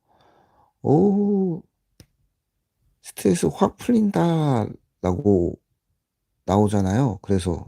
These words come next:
저는 "좀 뭔 소리야? 산은 그래 열심히 땀 흘려서 올라갔으니까 스트레스가 풀릴 수 있겠지. 근데 바다를 보고선 스트레스가 풀린다?"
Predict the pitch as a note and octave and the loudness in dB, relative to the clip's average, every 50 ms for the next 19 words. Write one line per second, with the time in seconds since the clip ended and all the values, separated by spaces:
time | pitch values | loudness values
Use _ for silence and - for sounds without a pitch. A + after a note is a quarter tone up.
0 | - - - D#2+ E2+ F2 E2+ D#2+ E2 - _ _ _ _ _ _ _ _ _ _ | -16 -12 -10 -8 -6 -6 -6 -8 -10 -14 _ _ _ _ _ _ _ _ _ _
1 | _ _ _ _ _ _ - - - - - - - - - _ _ _ _ - | _ _ _ _ _ _ -20 -18 -16 -14 -14 -14 -16 -18 -20 _ _ _ _ -14
2 | - - - - F#2 G2 F#2+ E2+ - F2+ E2+ E2 E2 E2+ G2+ A2+ G2+ E2 D2+ F2+ | -12 -8 -4 -2 0 0 0 0 -2 -4 -2 -2 -2 0 0 0 -2 -4 -6 -10
3 | - _ _ - _ _ _ - _ - - - - - G#3 G#3+ A3 G#3+ F#3 E3 | -14 _ _ -20 _ _ _ -20 _ -18 -14 -2 2 4 4 6 6 4 4 4
4 | C#3+ B2 A2+ G2 F#2 - - - _ _ _ _ _ _ - - C3+ B2+ A2+ G2 | 4 4 2 2 -2 -4 -10 -16 _ _ _ _ _ _ 0 4 6 6 6 4
5 | - - _ _ _ _ - - B2+ C3+ C3+ - - - D3+ C#3+ B2+ - - D3+ | 2 -2 _ _ _ _ 4 6 6 6 6 4 2 2 4 4 4 4 4 4
6 | D#3 F3+ F3+ E3+ E3 D#3 C#3 C#3 G#2 F#2+ G#2 A#2 C3+ C3+ C3+ B2 - - - A#2 | 4 4 4 4 2 2 4 4 4 4 6 4 4 4 4 2 0 -2 -4 -4
7 | A2+ - - G#2+ G2+ - - - - - G#2 F#2+ - - - C3+ A2 - - F3+ | -4 -4 -4 -4 -4 -4 -8 -14 -10 -6 -4 -4 -4 -4 -4 -6 -4 -4 -2 0
8 | E3+ C#3+ - - - F#2 - - G#2 - - - - - - - - - - - | 0 0 0 -2 -4 -4 -4 -4 -6 -6 -6 -10 -10 -6 -6 -4 -4 -6 -6 -4
9 | - F#2 G2+ A#2+ - F3+ E3+ D#3+ D#3 D3+ D3 B2+ A#2+ A#2+ B2 A#2 A2+ G#2+ - - | 0 0 2 2 2 2 0 0 0 -2 -2 -2 0 0 0 -2 -2 -4 -8 -14
10 | - - - G3+ F#3+ - - G#3 - G#2+ - - - A#3+ A3 E3 D#3 D3 D#3 G3+ | -10 -4 -4 -4 -4 -4 -6 -8 -6 -8 -8 -6 -4 -2 0 0 0 -2 -2 -2
11 | B3 | -4